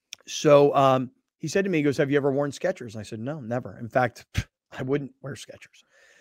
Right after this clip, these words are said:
And he's like, "Just try 'em. Just, just try one pair. Just see what you think." He sent me a pair of Skechers. They don't have to be tied, but they do have laces, so that looks like they're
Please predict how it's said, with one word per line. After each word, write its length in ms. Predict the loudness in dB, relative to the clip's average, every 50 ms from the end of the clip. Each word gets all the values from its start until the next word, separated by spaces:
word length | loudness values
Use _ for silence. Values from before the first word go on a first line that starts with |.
| _ _ _ _ -20 -10 -6
And 100 | -4 -2
he's 100 | 0 2
like, 180 | 2 2 0 -2 _ _ _ -2
"Just 280 | 0 0 0 0 0
try 220 | 0 2 2 2 2
'em. 120 | 0 -6 _ _ _ _ _ _ -20 -20 -20 _ -20 -20 -14
Just, 240 | -10 -10 -10 -10 _ -8
just 220 | -6 -4 -4 0
try 180 | 4 4 4 6
one 260 | 6 4 2 2 2
pair. 240 | 0 -2 -2 -2 -6 _ _ _ _
Just 180 | -18 -18 -18 _ _ -20
see 180 | -10 -6 -4 -4
what 120 | -4 -4
you 60 | -8 -8
think." 160 | -8 -10 -12 _ _ _ _ _ _ _ _ _ _ _ -20 -18
He 60 | -10
sent 220 | -4 -2 -2 0 0
me 60 | 0
a 40 | 0
pair 180 | 2 2 0
of 60 | 0
Skechers. 480 | 0 0 0 0 0 0 -4 -8 -8 -10 _ _ _ _ _ _ _ _ _ _ _ -16
They 280 | -12 -4 0 2 4
don't 160 | 4 4 4
have 140 | 2 2 0
to 80 | 0 -2
be 100 | -2 -2
tied, 480 | -2 0 2 2 2 2 0 -2 -4 -8
but 160 | -6 -4 -2
they 120 | -2 -2
do 180 | 0 0 0 2
have 200 | 4 4 4 4
laces, 440 | 4 2 2 2 2 0 -2 -2 0
so 100 | 0 0
that 160 | 0 0 0
looks 220 | -2 -2 0 0
like 140 | -2 0 0
they're 200 | 0 0 0 -2